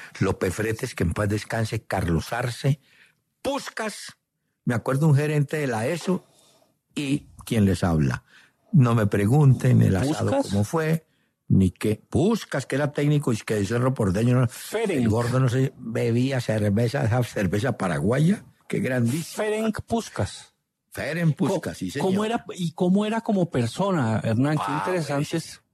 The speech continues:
Speaker 1: no, y hablaba espa-, pues hablaba bien el español, le jugaba en Real Madrid, ¿no?
Speaker 2: Sí,
Speaker 1: El tipo
Speaker 2: claro.
Speaker 1: tranquilo, pero le gustaba el chupe al hombre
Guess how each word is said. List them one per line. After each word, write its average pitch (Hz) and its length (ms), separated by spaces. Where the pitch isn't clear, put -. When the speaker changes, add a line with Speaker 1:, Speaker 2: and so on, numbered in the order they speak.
Speaker 1:
no, 110 440
y 107 100
hablaba 92 360
espa-, - 320
pues 90 160
hablaba 80 340
bien 92 220
el 95 100
español, 76 340
le 82 80
jugaba 87 240
en 98 80
Real 78 240
Madrid, 87 460
¿no? 104 100
Speaker 2:
Sí, 117 160
Speaker 1:
El 135 60
tipo 143 80
Speaker 2:
claro. - 300
Speaker 1:
tranquilo, 98 800
pero 87 300
le 80 140
gustaba 107 640
el 92 160
chupe - 420
al 85 120
hombre 85 520